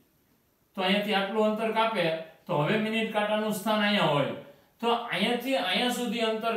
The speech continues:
કાપ્યું, પરિભ્રમણ કર્યું, કરીને જે ક્ષેત્રફળ આવરે તે શોધો. એનો મતલબ એમ કે મિનિટ કાંટાએ અહીંથી અહીં સુધી પહોંચવામાં આટલો વિસ્તાર લઈ લીધો, તો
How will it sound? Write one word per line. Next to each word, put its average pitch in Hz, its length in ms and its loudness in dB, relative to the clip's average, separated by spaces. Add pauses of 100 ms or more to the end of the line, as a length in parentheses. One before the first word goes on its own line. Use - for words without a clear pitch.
કાપ્યું, 202 340 -2
પરિભ્રમણ 196 580 2
કર્યું, 190 300 4 (500)
કરીને 208 480 4 (260)
જે 175 180 4 (760)
ક્ષેત્રફળ 262 840 2 (180)
આવરે 226 280 6 (160)
તે 226 140 4 (140)
શોધો. 180 300 4 (460)
એનો 214 220 4
મતલબ 220 400 2
એમ 226 160 -4
કે 220 220 0
મિનિટ 226 320 0
કાંટાએ 220 400 2
અહીંથી 202 360 -2
અહીં 214 160 -2
સુધી 220 260 -2
પહોંચવામાં 220 540 -2
આટલો 226 380 0
વિસ્તાર 196 380 0
લઈ 180 180 2
લીધો, 143 240 2 (420)
તો 208 80 2